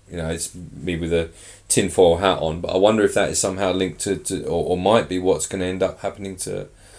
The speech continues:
to, to instructors with, like, a British qualification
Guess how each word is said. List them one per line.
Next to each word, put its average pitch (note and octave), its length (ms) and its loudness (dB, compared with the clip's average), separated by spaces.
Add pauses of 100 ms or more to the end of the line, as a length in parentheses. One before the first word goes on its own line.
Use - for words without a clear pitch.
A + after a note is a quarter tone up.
(260)
to, F#2+ 360 4
to F#2 440 2 (340)
instructors G2 500 0
with, G2 100 2
like, F#2 140 0
a F2+ 40 -8
British G#2 340 0
qualification F2+ 920 -4